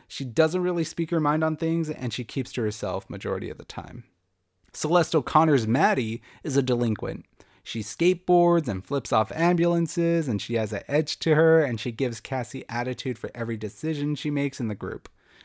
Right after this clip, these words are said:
And then there's Isabella Merced's Anya,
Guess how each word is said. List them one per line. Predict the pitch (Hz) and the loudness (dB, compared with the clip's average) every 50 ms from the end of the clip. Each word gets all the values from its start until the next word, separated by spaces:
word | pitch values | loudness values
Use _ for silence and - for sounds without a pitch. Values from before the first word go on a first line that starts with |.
| _ _ _ _ _ _ - | _ _ _ _ _ _ -6
And | - 135 | -2 0
then | 151 185 202 | 2 2 4
there's | 202 196 190 175 - - | 6 6 4 4 2 -2
Isabella | 180 175 156 170 147 151 156 151 147 | -2 2 2 2 4 6 6 6 6
Merced's | 143 135 127 - - - 165 147 135 127 127 - - | 4 2 0 0 0 2 2 2 2 2 -2 -6 0
Anya, | - 123 120 113 104 101 92 95 104 | 2 2 4 4 2 -2 -4 -6 -10